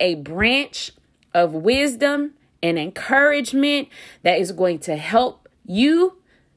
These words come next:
keep from continuing to sink and to get you unstuck. Now, y'all know I keep it one hundred. So I'm about to be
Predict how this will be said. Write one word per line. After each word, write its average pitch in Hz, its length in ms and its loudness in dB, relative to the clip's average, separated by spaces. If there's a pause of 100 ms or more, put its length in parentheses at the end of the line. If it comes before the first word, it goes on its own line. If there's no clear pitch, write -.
(100)
keep 320 380 0
from 220 220 -2
continuing 254 760 0
to 226 180 -4
sink 233 540 -2 (240)
and 180 160 -2
to 185 100 -6
get 170 340 -4
you 180 160 -6
unstuck. - 680 -4
Now, 180 480 -2 (800)
y'all 170 260 2
know 202 200 2
I 208 140 0
keep 226 260 -4
it 254 100 6
one 262 220 0
hundred. 269 400 -2 (280)
So - 420 0
I'm 190 200 2
about 196 320 -2
to 170 120 -6
be 156 220 -14